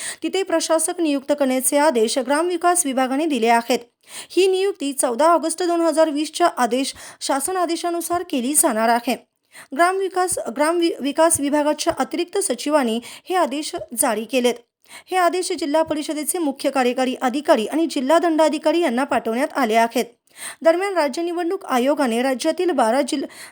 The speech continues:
बारा जिल्हा पंचायती आणि एकशे पंचवीस पंचायत समितीच्या निवडणुकांच्या तारखा बदलल्या आहेत. उपमुख्यमंत्री अजित पवार यांच्या निधनानंतर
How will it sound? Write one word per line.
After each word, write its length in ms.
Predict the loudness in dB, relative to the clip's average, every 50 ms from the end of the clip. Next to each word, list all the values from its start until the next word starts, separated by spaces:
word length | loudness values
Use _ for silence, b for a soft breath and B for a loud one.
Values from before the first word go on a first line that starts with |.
| B
बारा 280 | 0 2 2 4 2 2
जिल्हा 320 | 0 -2 -4 -2 0 0
पंचायती 640 | 0 0 0 0 0 0 0 0 -2 -4 -8 -6 -4
आणि 180 | -2 0 0 0 -2
एकशे 260 | -4 -4 -4 -4 -4
पंचवीस 460 | -2 -2 -2 -2 -2 -2 -2 -2 -2
पंचायत 380 | -2 -2 -2 0 0 0 0 0
समितीच्या 540 | -2 -2 -2 -2 -4 -4 -6 -4 -2 0 0
निवडणुकांच्या 720 | 0 0 0 0 0 -2 -2 -2 -2 -2 -2 -2 -4 -2
तारखा 380 | 2 2 2 2 2 2 0 2
बदलल्या 460 | 2 2 2 0 0 2 4 4 4
आहेत. 220 | 4 2 0 -4 -4 -6 _ _ _ B B B B B B
उपमुख्यमंत्री 760 | B -2 -2 0 -2 -2 -2 -2 -2 -2 0 0 0 2 4
अजित 280 | 4 4 4 2 -2 -6
पवार 380 | -2 0 2 4 4 4 4
यांच्या 360 | 4 2 0 -2 -2 -2 -2 0
निधनानंतर 680 | 0 0 0 0 0 2 2 0 0 2 2 2 2